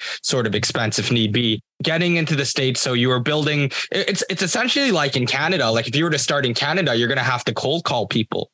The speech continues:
right? You're gonna have to build relationships, and you have to sell yourself and get that one person to, to take a chance on you. 'Cause I'm sure, even as experienced as you are in the Canadian market, there was a lot of rejection in the States before you landed that,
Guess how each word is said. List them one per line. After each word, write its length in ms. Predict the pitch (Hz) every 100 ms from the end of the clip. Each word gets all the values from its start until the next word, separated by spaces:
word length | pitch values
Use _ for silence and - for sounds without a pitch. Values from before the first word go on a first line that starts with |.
| -
right? 160 | 120
You're 100 | 117
gonna 120 | 123 131
have 160 | 127
to 80 | 127
build 240 | 120 127
relationships, 640 | 113 113 143 147 135 113 -
and 100 | 120
you 100 | 117
have 260 | 127 131 -
to 180 | 123 123 - -
sell 320 | - 147 190
yourself 400 | 180 156 147 143
and 140 | 131
get 180 | 131 156
that 180 | - 151
one 200 | 135 135
person 340 | 123 139 -
to, 180 | 120 117
to 140 | - 123
take 200 | 127 117
a 40 |
chance 300 | 120 123 131
on 120 | 120
you. 80 | 110
'Cause 120 | 107
I'm 140 | 135 131
sure, 400 | 123 170 135 120 - - _ -
even 200 | 156 156
as 160 | 147
experienced 640 | 127 120 - 135 131 123
as 180 | - 123
you 140 | 123 120
are 100 | 165
in 60 |
the 60 | 156
Canadian 480 | - 123 120 117 113
market, 340 | 117 147 120
there 100 | 110
was 120 | 131
a 40 | 123
lot 520 | 117 120 131 127 123
of 100 | 107
rejection 500 | 113 113 117 - 117
in 100 | 110
the 100 | 107
States 360 | - 127 107 -
before 360 | 110 - 120
you 140 | 113 117
landed 420 | 113 113 113 104
that, 340 | 107 110 -